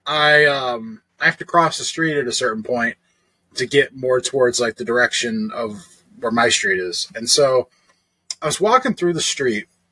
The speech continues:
and there's just something in the feeling of walking in the street in a quiet neighborhood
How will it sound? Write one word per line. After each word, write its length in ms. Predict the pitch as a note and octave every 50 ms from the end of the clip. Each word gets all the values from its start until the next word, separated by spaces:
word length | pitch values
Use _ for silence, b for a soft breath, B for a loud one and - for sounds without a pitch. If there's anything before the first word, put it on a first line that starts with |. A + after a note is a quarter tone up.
| _ _ _ _ _ _ _ _ _ -
and 560 | - D3+ C#3 C3+ C3+ C3 B2 B2 B2 A#2+ - - _ _ _ _ _ _ _ _ _ _ _ _ _ _
there's 260 | - F3+ G3+ A3+ A3
just 200 | - D4 C4 -
something 760 | - A3 G#3+ G#3 G#3 - G3+ F#3 F3 E3+ D#3+ D3+ C#3+ B2+ A2 _ _ _ _ _ _ _ _ -
in 160 | - F3 E3+ D#3+
the 80 | D#3
feeling 760 | - - - - E3+ E3+ E3+ D3+ C#3 A#2+ A2+ G#2+ G2+ G2 F#2 _ _ _ _ _ _ _ _ _ _ _ _ _ _ -
of 200 | - C3+ A#2+ A#2+
walking 520 | A#2+ C#3+ D3 D3+ E3 - - F3 D#3+ D#3 D#3
in 220 | - D3 D3 C#3
the 80 | B2+ A#2
street 500 | - - - D3 D3 D3 C#3 C3+ B2 -
in 160 | D3 C#3+ C3
a 80 | B2 A2
quiet 480 | - - - D3+ D3 D#3 D#3 D#3 -
neighborhood 720 | C3+ C#3 C#3 C#3+ C3+ C3 B2 A2 A2 G#2+ G#2 G#2 G2 F#2+